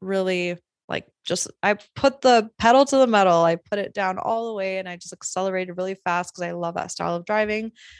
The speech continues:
Um, and then, uh, yeah, so he basically, so I basically went from zero to a hundred thirty-eight real quick, real fucking quick.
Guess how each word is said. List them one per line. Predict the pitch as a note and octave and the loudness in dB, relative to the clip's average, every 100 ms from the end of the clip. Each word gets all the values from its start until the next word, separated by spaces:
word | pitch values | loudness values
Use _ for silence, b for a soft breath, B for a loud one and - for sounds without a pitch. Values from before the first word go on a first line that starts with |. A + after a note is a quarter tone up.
| B - | B -2
Um, | F#3+ F3+ F3 - | 0 0 -4 -8
and | G3+ G3 | -8 -6
then, | F#3+ G#3 G3+ G3+ F#3+ G3+ _ _ _ _ | -4 -2 -2 -4 -8 -12 _ _ _ _
uh, | F#3 F3 F3 F3 | -6 -4 -2 -4
yeah, | G3+ A#3+ | -2 -2
so | - G#3 F#3+ - | -2 -4 -6 -8
he | _ G#3 G3+ | _ -10 -6
basically, | G3 G3+ F#3+ - F3 F3+ | -4 -4 -8 -10 -10 -6
so | G#3 | -4
I | F#3+ | -4
basically | G3 G#3 G#3+ G3+ F#3 | -6 -8 -8 -8 -6
went | F3 - | -8 -8
from | F#3 F3 | -12 -10
zero | F3 E3+ E3+ E3 - | -6 -6 -6 -8 -10
to | E3+ D#3+ - | -8 -8 -8
a | - | -8
hundred | F#3 F3 E3+ E3 - | -8 -6 -6 -6 -6
thirty-eight | E3 D#3+ D3+ D3+ - _ _ - | -6 -4 -6 -8 -10 _ _ -6
real | D#4 A3 | -2 -2
quick, | - G3 - _ _ _ - | -4 -6 -8 _ _ _ -4
real | F#4 | -2
fucking | D#4 G#3+ - F3 | -2 -4 -10 -10
quick. | - - | -10 -12